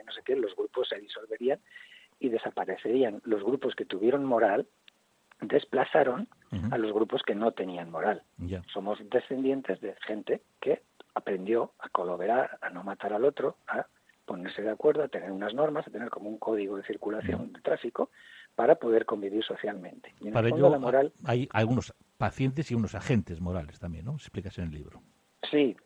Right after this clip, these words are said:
Speaker 1: sí,
Speaker 2: Mm.
Speaker 1: sí. Siempre hay, nosotros tenemos como una plantilla
Speaker 2: Eso es.
Speaker 1: en la, en la cabeza que cuando vemos un daño, cuando vemos que,
Speaker 2: Ujú.
Speaker 1: que alguien hace un daño, ese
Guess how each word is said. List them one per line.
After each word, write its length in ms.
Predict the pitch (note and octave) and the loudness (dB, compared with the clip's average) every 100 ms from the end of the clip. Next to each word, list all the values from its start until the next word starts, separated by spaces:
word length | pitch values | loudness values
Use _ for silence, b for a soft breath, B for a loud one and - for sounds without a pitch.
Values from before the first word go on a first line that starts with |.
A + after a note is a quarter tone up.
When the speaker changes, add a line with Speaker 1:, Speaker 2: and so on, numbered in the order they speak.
| - - | -16 -2
Speaker 1:
sí, 80 | |
Speaker 2:
Mm. 60 | B2+ - | -2 -2
Speaker 1:
sí. 200 | B2+ A2+ - | -4 -4 -2
Siempre 420 | C3 C#3 D3 D3 - | -4 2 6 6 4
hay, 180 | C#3 C#3 | 0 -2
nosotros 340 | C4+ - F3+ | -6 -6 -4
tenemos 260 | - F3 D#3+ | -2 -2 -4
como 160 | D#3 | -4
una 140 | D#3+ D#3+ | 2 2
plantilla 720 | C3+ A#2 A2 C3+ A#2 F#2 - | 4 0 0 -2 0 -2 -4
Speaker 2:
Eso 200 | - F#2 E2+ | -10 -8 -10
es. 60 | - _ _ - | -14 _ _ -4
Speaker 1:
en 200 | A2+ A#2 | 0 8
la, 360 | A2 A2 G#2 G#2 | 10 10 8 2
en 120 | G#2+ | 4
la 100 | G#2+ | 4
cabeza 520 | - A2 C3+ - A3+ - _ _ | 8 8 8 4 2 0 _ _
que 140 | - A2 | -6 -2
cuando 360 | - G#2+ G2+ | 4 4 6
vemos 340 | A2+ D3+ D#3 C#3+ - | 4 4 4 0 -2
un 160 | D3 | 0
daño, 360 | B2 A#2 B2+ A#3 _ _ _ _ _ | 4 4 2 -4 _ _ _ _ _
cuando 300 | - - G2+ G2+ | -20 -12 -4 -2
vemos 240 | A#2+ B2+ - | -2 -4 -2
que, 220 | A2+ G#2+ _ _ _ - _ G#2+ | -2 -2 _ _ _ -20 _ -6
Speaker 2:
Ujú. 80 | |
Speaker 1:
que 160 | F#2 A2 | 0 8
alguien 360 | B2 B2 A2 A2 | 8 8 4 2
hace 200 | G#2 G#2 | -2 -4
un 120 | G2 | -2
daño, 320 | G#2 A2 B3+ _ _ - | -2 -2 -4 _ _ -10
ese 320 | A2 - G#2 | -8 -4 -6